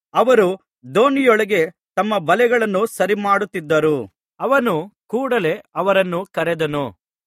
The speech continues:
ಅವರು ತಮ್ಮ ತಂದೆಯಾದ ಜೆಬೆದಾಯನನ್ನು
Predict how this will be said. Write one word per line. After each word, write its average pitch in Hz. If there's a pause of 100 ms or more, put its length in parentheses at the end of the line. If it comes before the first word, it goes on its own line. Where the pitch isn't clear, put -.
ಅವರು 240
ತಮ್ಮ 220
ತಂದೆಯಾದ 220 (480)
ಜೆಬೆದಾಯನನ್ನು 208